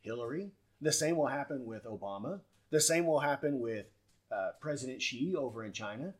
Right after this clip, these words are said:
The same will happen with Putin. The same will happen with all of these petty dictators who seek to rule the world, right? Who seek to exalt themselves. And the wicked in our own life, those who harass us here and there in the church,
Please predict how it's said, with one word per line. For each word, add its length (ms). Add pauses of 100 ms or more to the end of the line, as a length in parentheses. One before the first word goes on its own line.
(120)
The 100
same 240
will 100
happen 300
with 180
Putin. 360 (320)
The 120
same 200
will 80
happen 260
with 120
all 260
of 80
these 380 (240)
petty 260
dictators 640
who 280 (240)
seek 340
to 100
rule 240
the 60
world, 360 (400)
right? 260
Who 160
seek 300
to 120
exalt 360
themselves. 600 (680)
And 380
the 140
wicked 340
in 100
our 140
own 180
life, 260 (460)
those 380
who 180
harass 480
us 460 (140)
here 200
and 160
there 480
in 160
the 80
church, 600